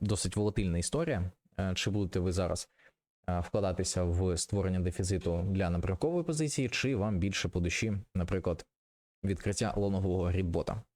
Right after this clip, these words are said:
Так, ще раз, з вас лайк, підписка. В описі до цього відео буде, е, посилання на наш Telegram-канал. Підписуйтеся. І да, в цілому напишіть, як вам наша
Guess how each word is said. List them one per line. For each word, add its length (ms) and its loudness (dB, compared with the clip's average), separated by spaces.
Так, 180 -4
ще 120 0
раз, 220 -4
з 120 0
вас 200 0
лайк, 140 0
підписка. 560 -2
В 240 0
описі 460 -2
до 100 -2
цього 240 0
відео 240 0
буде, 500 -2
е, 180 0
посилання 500 0
на 140 0
наш 260 -2
Telegram-канал. 680 0
Підписуйтеся. 680 -2
І 140 2
да, 220 -2
в 40 -20
цілому 300 2
напишіть, 380 0
як 180 0
вам 260 0
наша 320 -2